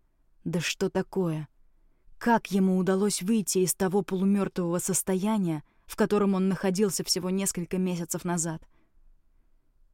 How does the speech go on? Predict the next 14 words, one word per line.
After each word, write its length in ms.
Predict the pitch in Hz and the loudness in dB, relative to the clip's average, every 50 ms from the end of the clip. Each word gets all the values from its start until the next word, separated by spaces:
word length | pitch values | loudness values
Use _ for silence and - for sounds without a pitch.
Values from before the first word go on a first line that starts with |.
| - - | -20 -12
Волосы 500 | - 156 147 156 160 170 170 160 - 175 | -10 -8 -6 -6 -6 -4 -2 -4 -4 -4
встали 320 | - - - 165 151 151 151 | -4 -4 -4 -2 -4 -4 -4
дыбом. 440 | 147 165 156 147 151 151 160 156 - _ _ _ _ _ _ _ _ _ _ _ _ _ _ _ _ | -2 -2 -4 -4 -4 -8 -10 -10 -12 _ _ _ _ _ _ _ _ _ _ _ _ _ _ _ _
Что, 340 | - - - - - 185 175 | -10 -10 -10 -6 -4 -2 -2
если 360 | 175 185 185 - - 190 175 | 0 0 -2 -2 -2 -2 -4
это 180 | 170 - 190 | -4 -2 -2
уловка? 540 | 185 185 190 190 170 - - - 151 143 143 _ _ - _ _ _ _ _ _ _ _ _ _ _ _ _ _ _ _ _ _ _ | -2 -2 -2 -2 -4 -6 -10 -12 -12 -12 -12 _ _ -20 _ _ _ _ _ _ _ _ _ _ _ _ _ _ _ _ _ _ _
Они 260 | - 190 180 180 190 190 | -4 -2 0 0 0 -2
хотели, 500 | - - 202 - - - 254 240 208 196 | -2 -4 -6 -4 -2 -2 0 0 0 -2
чтобы 320 | 180 - - 190 185 202 | -4 -4 -4 -2 -2 -2
я 120 | 196 214 202 | -2 -2 -2
поверил, 520 | - 214 202 185 208 254 247 208 180 165 | -2 -2 -2 0 0 0 0 0 -2 -4
что 240 | - - - 180 170 | -6 -8 -8 -6 -4
Сол — 420 | - - - - 220 220 208 - | -2 -2 0 0 -2 -2 -2 -4